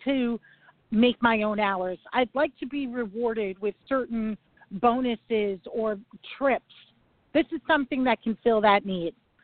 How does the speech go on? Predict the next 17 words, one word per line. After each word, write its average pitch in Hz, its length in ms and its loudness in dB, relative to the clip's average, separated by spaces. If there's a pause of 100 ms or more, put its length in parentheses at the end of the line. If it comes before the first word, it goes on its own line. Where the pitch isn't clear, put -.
(220)
I 262 180 4
didn't, 254 400 -12 (300)
again, 233 420 -4
get 214 160 -4
involved 220 460 -8
because 208 340 -8
of 185 100 -10
it, 196 200 0 (100)
but 226 180 2
I've 226 140 -4
been 214 180 -2 (140)
seeing 269 240 0
how 226 160 0
it's 202 140 -4 (140)
changing 226 340 0
people's 214 400 0
lives. 214 440 6